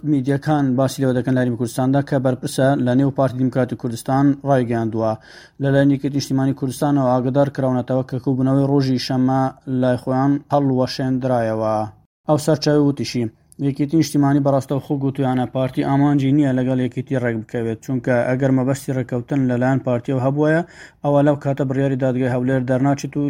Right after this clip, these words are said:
لەو کاتە لاهۆر شێخ جەنگی وەک هاوسەرروکی یەکێتی ناناسێنرێت.» بە پێی لێدوانی ئەو سەرچاوەیە، باڵای نێو پارتی دیموکراتی کوردستان دیار نییە کەی کۆبوونەوەی پارتی یەکێتی بەڕێوە دەچێت.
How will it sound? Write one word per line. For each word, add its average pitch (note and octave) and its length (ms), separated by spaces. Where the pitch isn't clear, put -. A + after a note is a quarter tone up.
لەو C3+ 120
کاتە C3+ 340
لاهۆر C3 340
شێخ B2 220
جەنگی C3+ 260
وەک B2+ 180
هاوسەرروکی C3+ 460
یەکێتی C3+ 380
ناناسێنرێت.» A2+ 1000
بە C#3+ 140
پێی D#3+ 160
لێدوانی D#3 340
ئەو C#3+ 140
سەرچاوەیە، C3+ 520
باڵای C3+ 580
نێو C#3 220
پارتی B2 240
دیموکراتی B2+ 380
کوردستان C3 360
دیار C3+ 260
نییە C#3+ 220
کەی D3 240
کۆبوونەوەی C3+ 420
پارتی C3 300
یەکێتی B2+ 400
بەڕێوە B2+ 340
دەچێت. A2 440